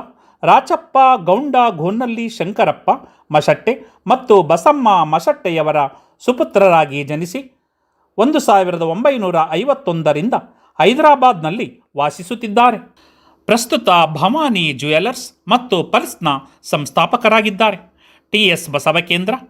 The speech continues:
ಹೈದರಾಬಾದ್ ತೆಲಂಗಾಣ ರಾಜ್ಯದ ಅಧ್ಯಕ್ಷರಾಗಿ ಹಾಗೂ ಶರಣು ವಿಶ್ವವಚನ ಫೌಂಡೇಶನ್ ತೆಲಂಗಾಣ ರಾಜ್ಯದ ಅಧ್ಯಕ್ಷರಾಗಿ ವಚನ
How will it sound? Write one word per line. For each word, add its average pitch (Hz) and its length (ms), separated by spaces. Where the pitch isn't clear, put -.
ಹೈದರಾಬಾದ್ 165 720
ತೆಲಂಗಾಣ 175 500
ರಾಜ್ಯದ 143 360
ಅಧ್ಯಕ್ಷರಾಗಿ 165 800
ಹಾಗೂ 185 400
ಶರಣು 208 380
ವಿಶ್ವವಚನ 175 540
ಫೌಂಡೇಶನ್ 175 640
ತೆಲಂಗಾಣ 208 540
ರಾಜ್ಯದ 180 340
ಅಧ್ಯಕ್ಷರಾಗಿ 156 960
ವಚನ 240 260